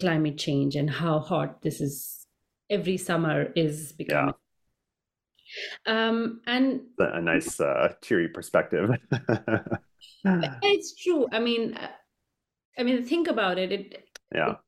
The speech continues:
Speaker 1: it does, it does feel very apocalyptic. I'm not sure if it, this is
Speaker 2: Mm-hmm.
Speaker 1: because of the kind of information that loop that I've got to on social media or, or the fact that, um, but it, it, it's difficult to avoid,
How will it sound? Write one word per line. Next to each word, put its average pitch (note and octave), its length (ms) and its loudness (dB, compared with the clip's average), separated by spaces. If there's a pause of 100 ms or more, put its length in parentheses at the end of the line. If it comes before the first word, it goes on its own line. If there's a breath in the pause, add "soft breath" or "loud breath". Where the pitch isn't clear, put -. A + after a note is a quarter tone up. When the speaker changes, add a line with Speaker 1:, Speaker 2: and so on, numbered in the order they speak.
Speaker 1:
it C4 100 8
does, B3+ 100 -6 (100)
it G3+ 140 -6
does A#3+ 320 0
feel G3+ 420 0
very F#3 680 2
apocalyptic. G#3 600 0
I'm A3 140 0
not A3 180 -2
sure G#3 160 0
if F#3 140 0
it, F#3+ 220 -6 (100)
this F#3+ 180 2
is F#3 140 0
Speaker 2:
Mm-hmm. F3 220 2
Speaker 1:
because D#3 100 2
of - 300 -8 (640 loud breath)
the G3 80 0
kind G3+ 460 0
of F#3 540 0
information G3 760 2
that F3 360 0
loop G3+ 440 0
that F3 160 2
I've E3+ 260 -2
got F3 280 2
to D#3+ 160 2
on D3+ 140 2
social D3+ 340 -2
media D3+ 440 2
or, D#3+ 580 2
or E3 140 -2
the E3 120 -4
fact D#3 440 0
that, D#3 300 0 (380)
um, D#3+ 340 0 (280 loud breath)
but A3 300 4 (480)
it, G#3+ 160 2 (120)
it, B3+ 180 -2
it's B3+ 180 -2
difficult C#4+ 480 0
to C#4+ 160 -2
avoid, F#3+ 720 0